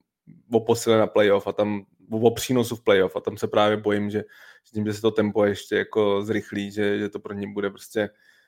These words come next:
eh, extrémně těžký, aby tam tím přínosem byl, ale jedna věc, co je podle mě ještě důležitá zmínit, je,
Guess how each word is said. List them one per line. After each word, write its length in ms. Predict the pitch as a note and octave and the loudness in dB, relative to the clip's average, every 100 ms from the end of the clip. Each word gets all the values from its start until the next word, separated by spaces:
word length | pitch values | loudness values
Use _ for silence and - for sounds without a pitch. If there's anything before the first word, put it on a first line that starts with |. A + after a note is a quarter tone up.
| _ - | _ -4
eh, 180 | G2+ C#2+ | 0 0
extrémně 380 | - - A2+ | 0 2 2
těžký, 340 | A2 G#2+ - B2+ | 2 -2 4 4
aby 120 | B2 | 4
tam 300 | B2 A#2+ B2 | 2 2 -2
tím 160 | C3 A#2+ | -6 -4
přínosem 480 | B2+ B2 - A#2+ | -2 -2 0 0
byl, 300 | A2 A2+ C#3 - - | 2 0 0 -8 0
ale 580 | A2 B2+ D3+ E3 F3 - - | 4 8 8 6 2 -4 -2
jedna 320 | B2 A#2+ B2+ | 2 4 4
věc, 260 | A#2+ A#2+ - | 4 0 0
co 120 | B2 | 0
je 120 | A#2+ A#2+ - | 0 0 -8
podle 200 | A2+ A2+ | -4 -4
mě 120 | A2+ | -4
ještě 180 | A2 A2+ | -6 -6
důležitá 440 | A2 A2 A2 G#2 | -6 -4 -4 -4
zmínit, 420 | G2+ G#2+ A2 G#2+ | -6 -8 -8 -2
je, 260 | G#2 G#2+ | 0 0